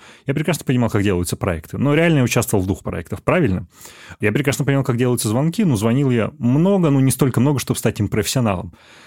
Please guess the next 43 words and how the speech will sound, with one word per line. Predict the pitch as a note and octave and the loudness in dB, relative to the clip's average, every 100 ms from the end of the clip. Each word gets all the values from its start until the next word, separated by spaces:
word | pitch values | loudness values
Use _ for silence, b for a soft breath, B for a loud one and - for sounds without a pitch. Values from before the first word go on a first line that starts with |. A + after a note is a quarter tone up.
| B | B
Но | A#2+ | -2
так, | G3+ - | 0 0
чтобы | - D#3+ | 0 2
булщитить, | D3 D3 E3 - E3+ A2+ | 2 2 0 0 0 0
что | - - B2 | -4 -2 0
я | A2+ C3+ B2+ | 2 2 2
разбираюсь | A2+ G2+ B2 C3 - | 2 2 2 2 0
в | |
этом | B2 A2 | 0 0
супер | - - C#3 A2 | -2 -2 -2 -2
хорошо | - G#2 - B2 | -2 -4 -2 -2
и | |
продавать | A2 B2 C3 | 0 -2 -2
себя | E3 | -2
дальше, | E3 A#3 - A2 - _ _ - | 0 -2 -2 -6 -8 _ _ -2
я | B2+ | 0
мог. | G#2 E2 - - - | 2 -2 -8 -18 -2
Ну, | D3 A2 | 0 2
типа, | F#2 G2 | 0 0
у | |
меня | G#2+ | 0
soft | A2 B2+ - | 0 -2 0
skills | B2 B2 | 0 2
для | |
этого | G2 G#2+ | 0 -4
хватало. | G2 A2+ G2 F2 F2+ - | -4 -4 -2 -4 -6 -12
Сейчас, | - D#3 G3+ - | -6 -2 -2 -4
там, | - F2 | -6 -4
ну, | G2 A2 | -2 -2
уже | G2 | -2
какое-то | A2 - F#2+ G2+ | -4 -2 -2 -2
количество | F#2+ F#2+ G#2 | -4 -2 -2
лет | C3 B2+ | -2 0
он | G#2 | -2
ушёл. | F#2+ G2+ F2 | -2 -2 -4
Просто, | E2 - - - | -6 -12 -8 -2
ну, | G2+ | -2
мне | F2 F#2 G2+ A2+ | -2 -2 0 2
есть | G2 | 0
что | - | -2
продавать | - G2+ G2 F2 | -2 0 0 0
о | F#2+ | -2
себе. | A2+ F#2 F2 | -2 -4 -6